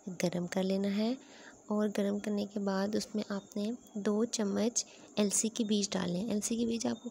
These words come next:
किसी भी शॉप से ईजीली मिल जाएंगे और ये बहुत ज़्यादा महंगे भी नहीं होते, तो आपको आराम से मिल जाएंगे। दो चम्मच अलसी के बीज डाल के उसको आपने अच्छी तरह मिक्स कर लेना है।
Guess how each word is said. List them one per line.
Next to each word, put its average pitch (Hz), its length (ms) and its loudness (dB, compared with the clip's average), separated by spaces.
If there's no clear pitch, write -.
किसी 247 320 4
भी 240 160 2
शॉप 202 300 0
से - 160 2
ईजीली 202 460 2
मिल 202 200 4
जाएंगे 202 540 0
और 202 60 2
ये 196 220 2
बहुत 196 280 0
ज़्यादा 196 180 0
महंगे 190 300 0
भी 196 120 0
नहीं 202 140 2
होते, 202 320 0
तो - 180 -6
आपको 190 260 -2
आराम 185 280 0
से 196 160 0
मिल 185 160 2
जाएंगे। 190 460 0
दो 202 180 2
चम्मच 202 400 0
अलसी 190 340 0
के - 140 -8
बीज 196 280 4
डाल 180 320 2
के 214 120 0
उसको 208 400 -4
आपने 190 300 -2
अच्छी 190 220 0
तरह 202 240 0
मिक्स 190 260 -2
कर 185 160 -4
लेना 180 240 0
है। 185 60 -4